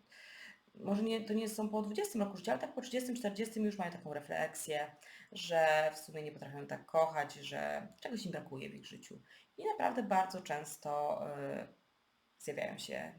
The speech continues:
mm, na terapii. E, niekiedy też, e, z-, zgłaszają się z tak zwaną depresją narcystyczną, a więc jeżeli te wszystkie wysiłki nie przyniosły oczekiwanych rezultatów,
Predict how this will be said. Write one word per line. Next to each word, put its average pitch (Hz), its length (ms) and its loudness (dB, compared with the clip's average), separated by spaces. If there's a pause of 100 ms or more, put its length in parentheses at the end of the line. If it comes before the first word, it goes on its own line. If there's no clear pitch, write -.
(140)
mm, - 240 -14
na - 100 -14
terapii. 165 640 -4 (380)
E, 143 360 -2
niekiedy 196 340 0
też, 185 560 0
e, 151 460 2
z-, - 460 -12 (100)
zgłaszają 151 240 -4
się 151 120 -10
z - 60 -10
tak 143 140 -6
zwaną 143 520 -2
depresją 151 500 2
narcystyczną, 139 440 -10
a 147 100 -8
więc 147 180 -8
jeżeli 143 240 -4
te 143 100 -12
wszystkie - 440 -8
wysiłki 151 460 -12
nie 156 60 -10
przyniosły 147 400 -10
oczekiwanych 139 520 -8
rezultatów, 135 720 -8